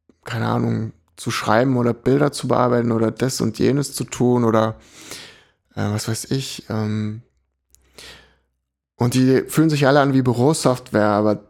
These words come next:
eure Software fühlt sich an wie ein Computerspiel und ist mega spaßig."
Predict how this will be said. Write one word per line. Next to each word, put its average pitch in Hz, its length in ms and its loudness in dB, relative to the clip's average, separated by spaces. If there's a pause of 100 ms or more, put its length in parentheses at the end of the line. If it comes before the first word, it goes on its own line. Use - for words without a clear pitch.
(160)
eure 180 260 4
Software 170 440 2
fühlt 135 200 -2
sich - 120 0
an 143 100 2
wie 143 40 2
ein 135 80 0
Computerspiel 127 640 0
und 117 120 2
ist 120 200 -4
mega 139 520 4
spaßig." - 840 -2